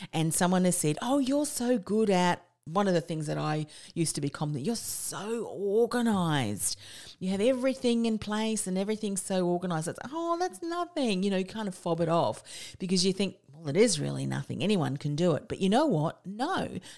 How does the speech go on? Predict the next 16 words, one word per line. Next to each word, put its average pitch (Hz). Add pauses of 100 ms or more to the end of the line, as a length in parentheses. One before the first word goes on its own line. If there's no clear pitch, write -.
not 180
everyone 202
is 185
organised. 170 (420)
Let's 156
look 175
at 208
some 233
other 285
strengths. -
Perhaps -
you've 208
got -
fantastic -
problem-solving 160
ability 143